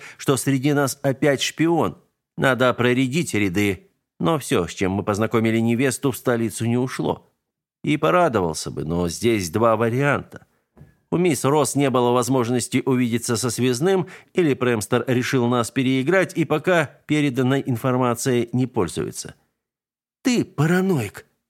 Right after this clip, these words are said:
разозлился Джоэль. «Мне нравится твоя невеста, на меня не повелась, секреты Зарита не выдает.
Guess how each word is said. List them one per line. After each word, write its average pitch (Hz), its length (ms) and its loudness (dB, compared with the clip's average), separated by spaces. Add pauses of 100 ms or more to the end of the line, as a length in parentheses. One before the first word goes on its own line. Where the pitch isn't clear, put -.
(200)
разозлился 90 640 -2
Джоэль. 87 380 -8 (540)
«Мне 135 200 2
нравится 143 480 0
твоя 110 260 0
невеста, 117 580 2 (240)
на 135 100 2
меня 175 260 2
не 165 100 2
повелась, 120 560 0 (160)
секреты 151 500 0
Зарита 131 420 0
не 101 120 -4
выдает. 107 540 -2